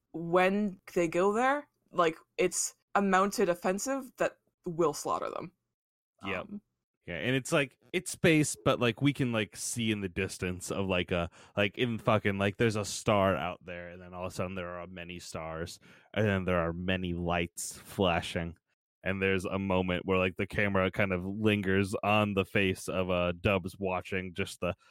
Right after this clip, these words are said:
Speaker 2: the Half-Ocker just get run down with lights.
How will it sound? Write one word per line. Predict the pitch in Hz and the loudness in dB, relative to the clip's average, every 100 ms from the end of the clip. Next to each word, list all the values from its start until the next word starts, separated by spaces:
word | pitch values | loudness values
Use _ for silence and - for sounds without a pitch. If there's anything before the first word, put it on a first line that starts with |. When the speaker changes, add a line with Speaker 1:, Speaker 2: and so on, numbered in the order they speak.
| _ - | _ -2
Speaker 2:
the | 101 | 0
Half-Ocker | 104 98 90 - 95 | 0 0 -4 -4 -6
just | - - | -6 -4
get | 117 92 _ _ 95 | -2 -2 _ _ -6
run | 123 139 151 127 98 | 0 2 4 0 -2
down | - 117 131 127 110 98 | 0 2 4 4 2 2
with | 98 | 0
lights. | 101 101 107 101 - - | 0 2 2 2 -2 -10